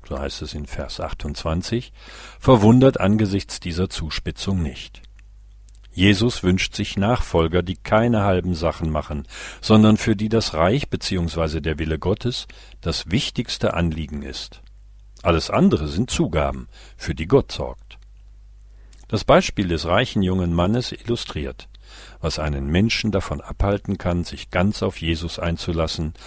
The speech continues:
und ihm mit ungeteiltem Herzen nachzufolgen. Er ging betrübt weg, denn er besaß ein großes Vermögen.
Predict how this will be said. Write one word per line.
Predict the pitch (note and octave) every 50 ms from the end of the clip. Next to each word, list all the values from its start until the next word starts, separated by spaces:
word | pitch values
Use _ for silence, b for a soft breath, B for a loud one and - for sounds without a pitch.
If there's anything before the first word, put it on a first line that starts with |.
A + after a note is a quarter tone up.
| B B B B B B
und | F#2+ F#2 F2+ - - -
ihm | G2 G#2 C3+ D3+ C3+
mit | A2 F2+ - - -
ungeteiltem | A#2+ D3+ D#3+ D#3 D#3 C#3+ - - G2+ G2 G#2 G2+ - F#2+ G2
Herzen | D2+ E2 D2 D2 - - - G2+ G#2+
nachzufolgen. | G2 D#2+ C#2+ - - - - - - - D2+ C#2 C2 C2 - C2 C2 - - - - - - - - - - - - - - - - - - - - - -
Er | - F2
ging | D#2 D2+ F2 F2+ G2+ G#2+ A#2 b b b b b b b b b - -
betrübt | - G2+ - - - - B2+ C3+ - - - -
weg, | C#2+ C2+ - - - - - - -
denn | F2 E2+ E2+
er | E2 F2 E2
besaß | - E2 D#2+ D2 D2+ D#2+ D#2+ F2 G2+ G#2 - -
ein | - D2+ C#2+ C#2
großes | - - D2+ E2+ G2 G#2 - - G2+ -
Vermögen. | - - B2 B2 A#2+ G#2+ F2 C#2 C#2 C2+